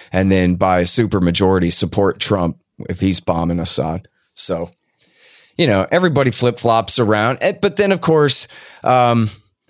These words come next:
you know, the libertarians, we stay good on everything all the time. And so people notice that. So, uh, in the end, it's better for liberty, I guess, that, uh, I, I prefer the easy way. Don't get me wrong. If people would just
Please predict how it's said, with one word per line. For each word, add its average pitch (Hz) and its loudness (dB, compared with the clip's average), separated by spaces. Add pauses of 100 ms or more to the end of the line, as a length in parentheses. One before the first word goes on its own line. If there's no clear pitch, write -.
(580)
you 135 2
know, 131 2
the 123 0
libertarians, 127 0
we 131 2
stay 127 2
good 123 2
on 120 2
everything 117 0
all 120 2
the 117 -4
time. 104 0
And 98 0
so 104 2
people 117 -2
notice 113 0
that. 90 -2
So, 90 0 (560)
uh, 92 0
in 110 2
the 107 2
end, 113 2
it's 98 0
better 101 0
for 98 -4
liberty, 95 0
I 90 0
guess, 101 0
that, 92 -2
uh, 90 2 (440)
I, 120 2
I 123 2
prefer 123 0
the 101 0
easy 110 2
way. 92 0
Don't 95 -2
get 104 -2
me 92 -4
wrong. 95 0
If 90 -10
people 92 -2
would 90 -2
just 90 -2